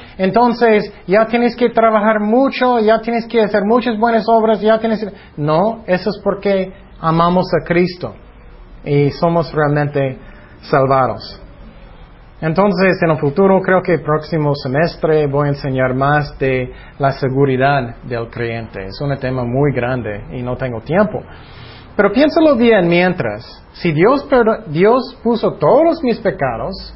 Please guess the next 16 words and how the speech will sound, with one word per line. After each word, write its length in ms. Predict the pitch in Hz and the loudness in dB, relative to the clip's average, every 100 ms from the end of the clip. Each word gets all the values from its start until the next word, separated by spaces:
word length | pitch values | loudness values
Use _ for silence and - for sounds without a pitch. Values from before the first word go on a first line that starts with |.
| - | -10
pasado, 380 | 120 156 170 | -4 0 0
presente 380 | 170 147 160 156 | -2 -4 -4 -4
y 20 | 143 | -4
futuro, 360 | 143 160 156 | -2 0 -2
sobre 320 | 147 165 160 151 | 0 0 0 0
Jesucristo, 720 | 156 175 143 123 120 - 220 - - - - - | -2 -6 -4 -4 -6 -8 -10 -12 -20 -20 -20 -4
Él 240 | 160 185 214 | 2 4 4
me 180 | 220 | 4
perdonó 500 | 214 202 170 165 151 143 | 2 2 4 2 0 0
todos 380 | 185 285 311 | 2 2 2
mis 140 | 269 240 | -2 0
pecados, 440 | 196 147 156 156 | 0 0 0 0
pasado, 380 | 139 127 156 143 | -4 -2 -2 -2
presente 400 | 143 131 139 123 | -4 -4 -6 -6
y 40 | |
futuro, 460 | 127 127 120 120 156 | -6 -8 -8 -8 -8